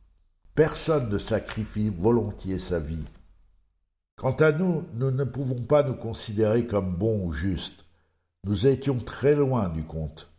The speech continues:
Nous avions renoncé à notre communion avec notre Dieu. Or, c'est là que l'amour du Christ se manifeste. Alors que nous étions encore pécheurs,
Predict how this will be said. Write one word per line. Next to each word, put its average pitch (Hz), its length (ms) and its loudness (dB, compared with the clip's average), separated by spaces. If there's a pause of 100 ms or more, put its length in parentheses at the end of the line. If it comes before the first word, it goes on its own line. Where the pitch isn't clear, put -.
(180)
Nous 85 200 -2
avions 110 340 2
renoncé 113 600 2
à 107 120 2
notre 98 340 -2
communion 107 680 0
avec 78 300 -4
notre 80 380 -4
Dieu. 76 400 -4 (560)
Or, 87 180 -2
c'est 101 200 2
là 117 260 2
que 120 120 -6
l'amour 90 360 -2
du 80 160 -6
Christ - 320 0
se - 120 0
manifeste. 80 920 -6 (760)
Alors 123 280 2
que 135 100 -2
nous 120 240 2
étions 131 340 2
encore 120 320 -2
pécheurs, 117 600 0